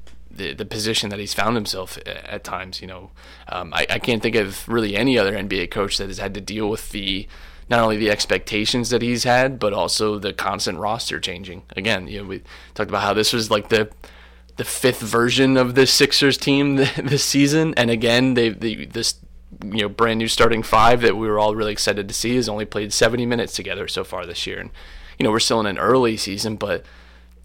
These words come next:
you know, like, you, you're still not even getting all, all the guys that you want. It's, he's constantly, I think, had a little bit of an uphill battle. So,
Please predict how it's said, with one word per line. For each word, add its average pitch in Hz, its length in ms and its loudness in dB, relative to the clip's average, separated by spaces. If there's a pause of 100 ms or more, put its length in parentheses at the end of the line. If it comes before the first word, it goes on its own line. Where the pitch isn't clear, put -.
(140)
you 101 120 -6
know, 107 120 2
like, 110 180 2
you, 117 80 0
you're 104 180 -2
still 156 280 6
not 131 160 6
even 107 220 0
getting 101 320 0
all, 107 120 0
all 104 160 4
the 120 120 2
guys 113 340 2
that 110 140 -2
you 92 160 -12
want. 92 220 -6
It's, - 260 -10 (300)
he's 123 380 0
constantly, 127 580 4
I 101 100 4
think, 101 180 -2
had 101 120 2
a 98 60 0
little 98 200 0
bit 92 140 -4
of 90 100 -6
an 87 100 -6
uphill 92 300 -4
battle. 92 380 -8
So, 87 320 -6